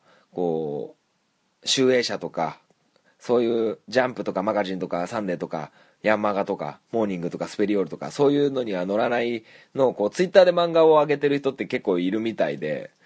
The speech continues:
あ、すごいなと思ってるんですけど、あの、多分ご存知の方も多いと思うんですけど、白マンタさんっていう方の、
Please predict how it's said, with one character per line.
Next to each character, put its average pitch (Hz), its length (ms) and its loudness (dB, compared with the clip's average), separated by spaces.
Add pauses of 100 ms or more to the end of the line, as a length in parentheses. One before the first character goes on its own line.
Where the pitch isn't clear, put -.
(320)
あ、 101 160 2
す 113 200 -6
ご 107 240 2
い 95 40 -2
な 90 220 -4
と 85 80 -10
思 82 140 -8
っ - 20 -8
て - 220 -10
る 78 160 -8
ん - 20 -10
で 76 80 -10
す 73 100 -14
け 73 100 -10
ど、 87 280 -6 (580)
あ 101 200 -2
の、 87 500 -6 (640)
多 147 140 2
分 143 160 0
ご 135 140 2
存 147 160 4
知 139 40 -2
の 135 100 2
方 123 160 0
も 127 120 -2
多 120 60 2
い 113 40 -4
と 127 60 -2
思 120 80 -4
う 120 40 -4
ん - 20 -6
で 98 60 -8
す - 60 -12
け 101 60 0
ど、 95 400 -2
白 208 340 6
マ 240 140 0
ン 190 120 -4
タ 131 120 4
さ 101 160 -2
ん 87 60 -8
っ - 20 -14
て 85 140 -8
い 85 60 -2
う 82 140 -4
方 85 360 -4
の、 90 360 -4